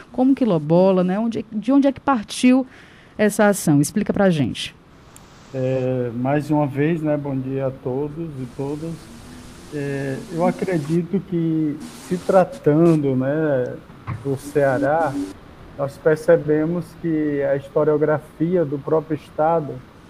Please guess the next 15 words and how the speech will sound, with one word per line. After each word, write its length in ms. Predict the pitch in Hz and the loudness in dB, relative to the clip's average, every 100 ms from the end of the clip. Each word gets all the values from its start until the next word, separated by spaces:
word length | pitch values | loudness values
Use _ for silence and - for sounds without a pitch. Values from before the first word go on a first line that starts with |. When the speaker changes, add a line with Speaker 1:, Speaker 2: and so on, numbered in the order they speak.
| - - - | -20 -12 -2
Speaker 2:
nega 800 | 143 151 156 165 165 180 185 - | 2 4 6 4 6 4 4 -2
a 100 | 165 | -4
presença, 1000 | 147 165 160 131 123 143 165 160 - 165 | 2 4 4 2 -2 2 2 0 -2 -4
né, 240 | 147 147 151 | -2 -2 -4
negra 580 | 151 135 143 147 151 151 | -2 -2 0 -2 -2 -6
no 100 | 165 | -6
Estado, 680 | 165 - 127 123 120 117 113 | -10 -10 -4 0 -2 -4 -8
né? 200 | 117 131 | -8 -8
Então, 580 | 135 - 135 139 131 127 - - - - - - | -8 -8 -6 -4 -6 -10 -16 -20 -20 -20 -20 -14
é, 340 | 131 127 123 127 | -6 -4 -2 -2
existe 420 | 127 143 165 - | -2 -2 -4 -2
ainda 300 | 165 156 151 | 0 0 0
um 120 | 147 | -2
senso 440 | 147 - 170 170 180 | -4 -2 -2 -2 -6
comum 600 | - 170 147 139 165 | -4 -4 -2 -2 -2